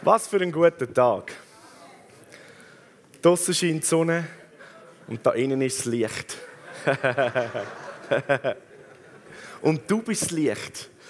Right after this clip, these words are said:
von der Welt. Jesus hat gesagt, „Ihr seid das Licht von dieser Welt.“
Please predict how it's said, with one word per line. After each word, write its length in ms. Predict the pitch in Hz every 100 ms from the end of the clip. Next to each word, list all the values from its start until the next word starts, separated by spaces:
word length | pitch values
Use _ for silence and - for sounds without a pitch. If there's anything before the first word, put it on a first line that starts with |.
| -
von 160 | - 147
der 100 | 139
Welt. 320 | 156 156 -
Jesus 400 | 208 214 202 -
hat 100 | 151
gesagt, 440 | - 147 175 - - - - _ -
„Ihr 180 | 180 202
seid 140 | 185
das 120 | -
Licht 280 | 165 180 -
von 140 | - 139
dieser 240 | 139 110
Welt.“ 480 | 107 95 - -